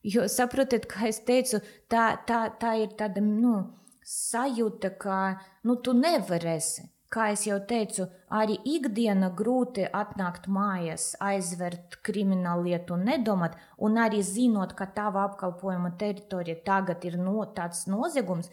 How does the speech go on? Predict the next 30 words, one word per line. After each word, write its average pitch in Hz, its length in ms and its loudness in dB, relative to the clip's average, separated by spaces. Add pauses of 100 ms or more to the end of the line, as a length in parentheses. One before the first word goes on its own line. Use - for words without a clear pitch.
(120)
slepkavība 208 720 -2
vai 185 180 0
ar 180 140 -4
bērnu 220 320 2
kaut - 160 -14
kas 190 160 -8
ir 196 100 -6
noticis, 190 640 -4
vai 175 140 -4 (220)
kādi 180 280 -6
smagi 202 400 -2
miesbojumi, 202 540 2 (180)
un 214 240 2
viņš 233 240 4
tur 240 160 -2
kaut 208 260 -4
kur 208 140 -4
staigā. 190 600 -2 (160)
Tu 220 180 0
nevari 175 480 0
sēdēt, 170 420 -6
tu 190 140 -2
skrien, 226 480 -4 (260)
un 202 220 -2
tu 208 80 -2
iesaisties 254 960 -2
ar 190 80 -2
visiem 190 400 -2
kopā 247 540 0 (100)
un, 190 240 2